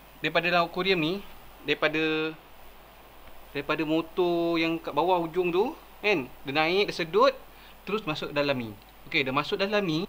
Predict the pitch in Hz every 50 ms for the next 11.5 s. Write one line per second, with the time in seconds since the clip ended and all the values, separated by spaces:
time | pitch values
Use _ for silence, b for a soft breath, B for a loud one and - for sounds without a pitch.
0 | - - - 226 240 240 208 202 202 202 - - 226 220 214 233 233 - 247 247
1 | 262 233 208 202 - 196 185 190 196 190 202 190 - - 180 165 135 117 - -
2 | - - - - 156 - 208 175 175 180 180 175 180 202 190 - - 180 175 190
3 | 190 196 202 196 208 202 156 - - 160 160 - - 180 160 156 156 - 160 151
4 | 143 - 160 147 - 156 151 156 156 147 - 170 160 160 156 156 160 156 - -
5 | - - - - 135 131 - - 127 131 135 135 135 135 123 - - - - 127
6 | 131 143 151 151 156 160 170 170 165 165 170 170 165 165 165 165 165 - B B
7 | B B - 127 - 143 139 147 156 156 151 147 151 156 147 - - 139 160 156
8 | 175 175 175 - - 185 196 233 254 - B B B B B B B B - -
9 | 123 - - 135 147 165 170 175 175 175 170 165 160 160 151 165 165 175 196 196
10 | 190 190 208 233 269 233 139 139 143 - 156 - - 170 190 202 147 143 - 143
11 | 143 160 165 180 190 175 165 160 160 165